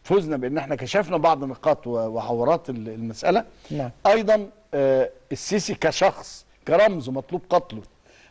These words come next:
Speaker 1: مطلوب قتله معنويا. إن ما قدروش يقتلوه ب-، برصاصة،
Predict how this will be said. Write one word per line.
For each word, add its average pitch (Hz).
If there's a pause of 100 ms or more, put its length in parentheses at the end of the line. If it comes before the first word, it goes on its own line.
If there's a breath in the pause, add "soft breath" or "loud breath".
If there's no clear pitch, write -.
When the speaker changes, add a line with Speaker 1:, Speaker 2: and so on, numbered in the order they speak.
Speaker 1:
مطلوب 170
قتله 165
معنويا. 135 (360)
إن 123
ما 127
قدروش 139
يقتلوه 156
ب-، 135
برصاصة، 127